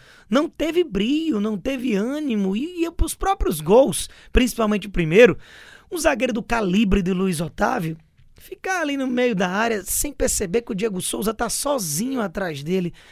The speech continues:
na cabeçada, são erros que não, não é pra acontecer, não devem acontecer. E infelizmente o torcedor fica preocupado porque não houve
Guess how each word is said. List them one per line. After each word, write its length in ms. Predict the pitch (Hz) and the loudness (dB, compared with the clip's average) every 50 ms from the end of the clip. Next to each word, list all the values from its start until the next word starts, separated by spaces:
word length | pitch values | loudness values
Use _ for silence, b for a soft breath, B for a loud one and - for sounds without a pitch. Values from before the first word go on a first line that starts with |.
| B B | B B
na 180 | B 180 170 175 | B -6 -4 -4
cabeçada, 720 | - 185 165 165 151 - - - 190 202 240 247 185 - B B B B B B B B | -4 -6 -6 -6 -6 -6 -6 -4 0 0 0 0 -2 -6 B B B B B B B B
são 360 | B - - 349 349 339 294 | B -6 -4 -4 -2 0 0
erros 360 | 262 302 339 339 370 - - | 0 0 0 0 -2 -2 -4
que 160 | - - 403 392 | -4 -6 -6 -6
não, 600 | 381 370 359 359 359 427 480 508 480 440 392 349 | -4 -4 -4 -4 -6 -6 -6 -8 -8 -10 -10 -8
não 300 | 320 359 403 392 359 320 | -6 -6 -4 -2 0 2
é 140 | 349 403 415 | 2 2 2
pra 200 | - - 330 311 | 2 -2 -2 -2
acontecer, 800 | 294 - - - - - 247 196 - - - - 220 214 - - b b b b b b b | -2 -4 -8 -6 -4 -2 -2 -2 -2 -2 0 0 0 0 0 -4 b b b b b b b
não 160 | - 302 339 311 | -6 -6 -4 -2
devem 520 | 185 156 233 277 302 320 220 208 208 202 | 0 2 4 4 4 4 4 4 4 2
acontecer. 720 | 185 180 190 202 190 165 196 156 - - 175 156 151 143 b b b b b b b b | 2 -2 -4 -4 -4 -2 -4 -4 -4 -4 -6 -6 -8 -10 b b b b b b b b
E 180 | 185 185 233 254 | 0 2 2 2
infelizmente 560 | 269 285 302 277 269 247 208 247 269 262 320 | 2 0 0 0 0 0 -2 -2 -4 -4 -6
o 40 | 294 | -6
torcedor 360 | - 302 - 359 330 294 247 - | -6 -6 -4 -2 0 0 0 2
fica 160 | - 254 247 | 2 0 2
preocupado 600 | 214 254 262 254 285 285 - - 269 269 277 285 | 2 2 2 2 -2 -4 -2 0 0 0 0 -2
porque 560 | - - 320 - - - - 269 277 302 349 - B B B B B B B B B B B B B B B B B B B | -4 -4 -4 -4 -4 -2 2 4 4 4 2 0 B B B B B B B B B B B B B B B B B B B
não 300 | 214 214 285 359 370 359 | -4 -2 0 0 0 2
houve 280 | 330 339 359 370 392 | 4 4 2 2 0